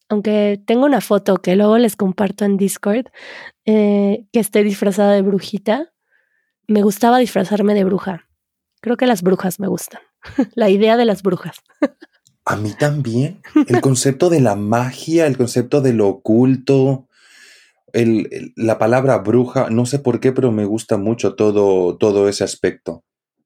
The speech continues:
Speaker 1: Creo que es lo único que me gusta, las brujas, porque cuando salgo y veo disfraces así más de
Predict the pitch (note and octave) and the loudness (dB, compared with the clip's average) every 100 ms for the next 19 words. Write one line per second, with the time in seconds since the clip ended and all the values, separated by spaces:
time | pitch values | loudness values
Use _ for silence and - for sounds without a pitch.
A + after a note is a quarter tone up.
0 | _ _ _ - C4 F4 C#4 A3 A3+ A#3 | _ _ _ -2 2 2 2 2 4 2
1 | A#3+ A3+ G3 G3 G3 G3+ - - E3+ _ | 0 0 0 2 2 0 -2 -10 -12 _
2 | _ - G3+ F#3+ G#3+ G3 F3+ E3+ _ G#3 | _ -4 -4 0 -2 -2 -8 -8 _ -4
3 | G3+ G3+ G3 G3+ G3+ G3 - - - - | -4 -2 -2 -2 -4 -6 -14 -20 -20 -20
4 | _ _ - G#3+ A3 A3 G#3+ G#3 B3 A#3+ | _ _ -2 0 2 2 2 0 0 2
5 | B3 B3 B3 A#3 G3+ G#3+ A3 A3+ G#3+ - | 2 2 4 2 2 2 2 2 -2 -6
6 | - G3 G3+ - G3+ F#3+ - _ G#3 F#3+ | -2 -2 0 0 0 0 -4 _ -12 -8
7 | G#3 F#3+ F#3+ G3 G3+ G3 - G#3 G3 F#3 | -6 -4 -4 -4 -4 -6 -4 -4 -2 -4
8 | F3+ | -8